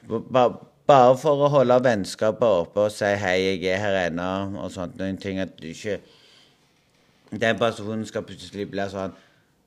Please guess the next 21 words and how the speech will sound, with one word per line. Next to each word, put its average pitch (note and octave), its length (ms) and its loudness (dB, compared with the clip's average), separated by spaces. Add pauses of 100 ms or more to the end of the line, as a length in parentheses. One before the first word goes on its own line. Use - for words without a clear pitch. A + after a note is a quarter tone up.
(320)
eh, G#2+ 640 -6
lurer G2 320 -2
på G#2 140 -12
hva G2+ 240 -10
som A2+ 140 -14
skjer G#2+ 340 -2
med A#2+ 100 -2
han, G#2 220 -4
han G2+ 100 -8
svarer F#2 400 -4
meg A2+ 300 -4
ikke, G#2 240 -4
eller G2 180 -4
noen F#2+ 320 -6
ting. A2+ 300 -4 (1200)
Har G2+ 100 -6
det G2+ 80 -8
skjedd C3+ 320 -4
noe C3+ 220 -4
med G#2+ 180 -4
han? C#2 220 -10